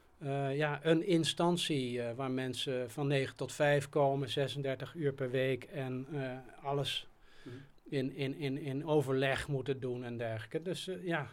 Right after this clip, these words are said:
Speaker 1: eh, dat, dat is denk ik de meerwaarde. Niet alleen voor de familie, hè, want dat, eh,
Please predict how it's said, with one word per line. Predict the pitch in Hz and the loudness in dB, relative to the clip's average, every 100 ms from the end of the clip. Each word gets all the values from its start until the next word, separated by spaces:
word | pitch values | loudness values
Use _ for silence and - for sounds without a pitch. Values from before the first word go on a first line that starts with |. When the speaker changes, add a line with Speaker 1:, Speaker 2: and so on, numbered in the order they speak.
| - | -12
Speaker 1:
eh, | 196 147 135 | -6 -4 0
dat, | 175 180 | 0 0
dat | 165 180 | 8 8
is | 202 180 | 10 8
denk | 175 175 | 8 6
ik | 139 | 6
de | 135 | 2
meerwaarde. | 135 143 165 170 170 170 185 - - _ | 4 6 6 4 4 2 -2 -10 -20 _
Niet | 156 165 | 0 4
alleen | 160 147 139 135 139 | 6 6 4 0 -6
voor | - 160 147 131 107 - - | -6 4 6 4 0 -12 -10
de | 120 | -10
familie, | - 131 139 170 220 151 | -4 0 4 6 6 4
hè, | 170 | 0
want | 117 107 127 123 | -4 -8 -14 0
dat, | 135 117 | 0 0
eh, | 135 120 | -4 -4